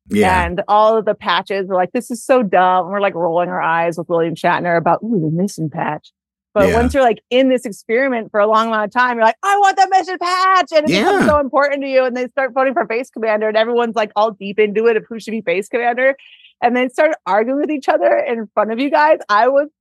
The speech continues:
Speaker 2: so embarrassed. Like, I wanted to melt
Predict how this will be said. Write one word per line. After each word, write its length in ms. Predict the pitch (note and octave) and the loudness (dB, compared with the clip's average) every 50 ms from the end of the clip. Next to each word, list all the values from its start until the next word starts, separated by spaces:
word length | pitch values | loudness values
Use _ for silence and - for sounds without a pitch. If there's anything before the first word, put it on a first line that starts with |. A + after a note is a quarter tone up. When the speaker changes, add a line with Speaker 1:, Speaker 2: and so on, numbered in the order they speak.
| _ _ _ _ _ _ | _ _ _ _ _ _
Speaker 2:
so 640 | - - - - - A#3+ G#3+ G#3+ G#3+ G#3 G#3 G#3+ A3 - | -20 -20 -8 0 2 4 4 6 6 4 4 4 2 0
embarrassed. 680 | - G#3+ G3+ G3+ F#3 G#3 G3 F#3+ F3+ D3+ D3+ F#3 - - | -2 -4 -8 -6 -4 -2 -2 -2 -2 -2 -4 -6 -4 0
Like, 120 | A#3 A3+ - | 0 0 2
I 140 | G#3+ A3+ A#3 | 4 4 4
wanted 320 | A#3 B3 C4 D4 D#4 C4+ | 4 4 4 2 0 -2
to 80 | F4 D#4 | -2 -4
melt 540 | C4 A#3 A3 A3 A3+ G#3+ G#3 A#3 B3+ A#3 | -2 -2 0 2 2 2 2 2 0 -2